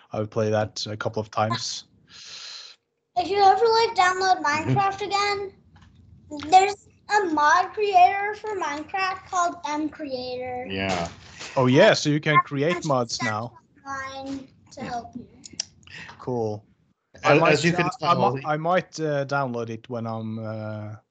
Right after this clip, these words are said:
Speaker 1: when I'm home with our youngest one for eighteen weeks. <laughs>
Speaker 3: I, I don't know whether you're lucky or, uh, whether you're lucky or, or, uh, or not for that, but I think you're probably lucky.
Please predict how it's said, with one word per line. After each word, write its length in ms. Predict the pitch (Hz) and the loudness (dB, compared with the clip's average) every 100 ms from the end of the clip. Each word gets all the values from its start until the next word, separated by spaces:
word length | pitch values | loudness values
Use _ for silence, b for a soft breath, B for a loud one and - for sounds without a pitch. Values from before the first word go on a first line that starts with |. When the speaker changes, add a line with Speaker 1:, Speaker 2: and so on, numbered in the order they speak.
| _ _ - | _ _ -6
Speaker 1:
when 100 | 117 | -2
I'm 140 | 113 | -2
home 340 | 120 117 113 | 0 0 0
with 200 | 110 107 107 | -4 -4 -2
our 160 | 107 | -2
youngest 400 | 107 110 104 - | -2 -4 -4 -6
one 280 | 113 104 104 _ | -8 -8 -10 _
for 400 | - 110 107 - _ | -2 0 0 -2 _
eighteen 680 | 131 123 117 - 131 117 123 | -2 -2 -4 -4 -2 0 -2
weeks. 460 | 123 120 123 - - B B B B B - | -4 -4 -4 -8 -10 B B B B B -20
<laughs> 520 | - - - - 156 | -20 -20 -20 -4 -2
Speaker 3:
I, 380 | 123 131 143 165 | -2 -2 0 4
I 60 | 165 | 4
don't 140 | 185 | 6
know 120 | 175 165 | 4 4
whether 240 | 156 151 | 2 2
you're 180 | 139 139 | 0 0
lucky 380 | 147 165 185 139 | 0 -2 -2 -2
or, 140 | 131 | -2
uh, 240 | 131 131 131 | -2 -6 -4
whether 300 | 139 160 147 | 0 2 4
you're 140 | 139 | 4
lucky 440 | 135 156 196 190 147 | 2 0 -2 -2 2
or, 440 | 120 117 117 - 104 | 2 0 -4 -10 -8
or, 380 | 107 104 107 B B B B B _ | -6 -6 -8 B B B B B _
uh, 240 | 107 107 101 123 | -4 -2 -2 -2
or 140 | 117 | 0
not 340 | 123 135 131 | 2 2 0
for 80 | 120 | -6
that, 320 | 104 104 123 | -2 -2 -2
but 80 | - | -2
I 160 | 127 143 | 0 2
think 220 | 143 131 | 0 -6
you're 100 | 127 | -6
probably 260 | 127 107 104 | -6 -6 -6
lucky. 400 | 98 - 117 | -6 -8 -12